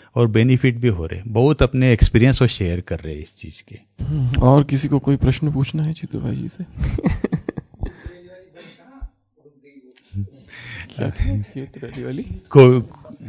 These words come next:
Speaker 1: अभी जो बस चल रही थी, वो कोविड के कारण अभी stop है, क्योंकि बाहर तो programs नहीं हो पा रहे हैं। अभी उसको दोबारा शुरू करने का प्रयास है Youth for Global Peace में, जब,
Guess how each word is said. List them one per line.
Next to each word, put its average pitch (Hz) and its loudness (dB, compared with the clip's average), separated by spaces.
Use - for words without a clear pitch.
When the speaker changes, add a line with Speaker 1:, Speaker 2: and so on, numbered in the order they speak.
Speaker 1:
अभी 131 8
जो 117 6
बस 117 6
चल 110 4
रही 110 6
थी, 131 4
वो 101 -4
कोविड 120 8
के 127 10
कारण 123 10
अभी 117 10
stop - 4
है, 143 6
क्योंकि 135 6
बाहर 107 6
तो 110 4
programs 104 4
नहीं 113 6
हो 95 6
पा 85 2
रहे 90 2
हैं। 120 0
अभी 120 6
उसको 135 8
दोबारा 127 10
शुरू 117 4
करने 113 6
का 110 2
प्रयास 101 4
है 202 6
Youth 123 4
for 110 6
Global 101 6
Peace - -6
में, 95 2
जब, 110 4